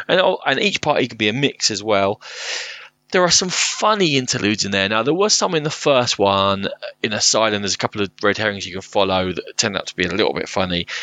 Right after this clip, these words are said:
They've done it again. They've brought a bit more humour into the game 'cause it can all get a little bit po-faced. I like what they did there. And there's also Easter eggs. So,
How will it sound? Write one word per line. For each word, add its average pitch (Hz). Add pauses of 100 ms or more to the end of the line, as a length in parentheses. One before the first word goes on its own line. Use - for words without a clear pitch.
(160)
They've 127
done 147
it 113
again. 110
They've 98
brought -
a -
bit -
more 120
humour 139
into 101
the 98
game 95
'cause 113
it -
can 165
all 156
get -
a -
little 92
bit -
po-faced. 101 (260)
I 123
like 151
what -
they 127
did -
there. 92
And 110
there's 117
also 175
Easter -
eggs. - (320)
So, 104